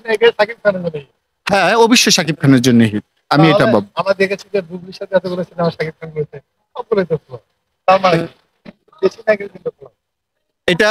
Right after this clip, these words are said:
Speaker 2: হয়েছে কি, একটা বাজার আছে, যখন, যখন যার জোয়ার, অপু বিশ্বাসের সাথে তো সত্তরটার উপরে ছবি করছে,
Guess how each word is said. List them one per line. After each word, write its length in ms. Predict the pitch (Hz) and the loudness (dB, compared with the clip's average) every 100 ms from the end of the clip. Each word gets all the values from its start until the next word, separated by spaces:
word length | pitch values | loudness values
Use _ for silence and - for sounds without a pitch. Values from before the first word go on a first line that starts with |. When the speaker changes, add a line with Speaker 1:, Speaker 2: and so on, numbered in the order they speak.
| 220 - | 2 2
Speaker 2:
হয়েছে 240 | 196 202 | 2 2
কি, 120 | 208 226 | 2 2
একটা 200 | 180 170 | 2 0
বাজার 340 | 147 156 180 180 | 0 0 2 2
আছে, 240 | 147 - 117 | 0 0 2
যখন, 280 | 151 165 175 175 160 | 2 4 2 2 0
যখন 420 | 143 151 143 160 | 4 4 4 4
যার 200 | 156 151 | 4 4
জোয়ার, 340 | 139 156 165 170 202 _ - | 4 4 4 2 -4 _ -2
অপু 160 | 170 190 | 2 2
বিশ্বাসের 300 | 185 185 165 | 2 2 2
সাথে 180 | 170 160 | 0 0
তো 140 | 190 | 0
সত্তরটার 460 | 175 180 - 175 160 | 2 0 -2 0 0
উপরে 160 | 147 147 | 2 2
ছবি 240 | 151 123 | 2 2
করছে, 280 | 110 104 | 2 0